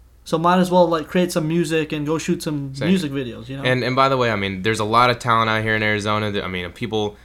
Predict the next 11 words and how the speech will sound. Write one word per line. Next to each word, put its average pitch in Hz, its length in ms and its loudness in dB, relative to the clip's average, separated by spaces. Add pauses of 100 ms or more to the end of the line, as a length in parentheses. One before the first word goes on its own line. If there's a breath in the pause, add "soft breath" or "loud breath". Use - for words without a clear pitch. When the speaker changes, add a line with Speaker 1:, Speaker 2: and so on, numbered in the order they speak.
(160 loud breath)
Speaker 2:
don't 110 240 -2
even 104 260 -4
know 101 240 0
where 98 160 -4
we 92 160 -2
are. 90 120 -2
People 127 260 -6
think 127 200 -4
it's 117 120 -4
just 101 180 -6
desert. 104 500 -2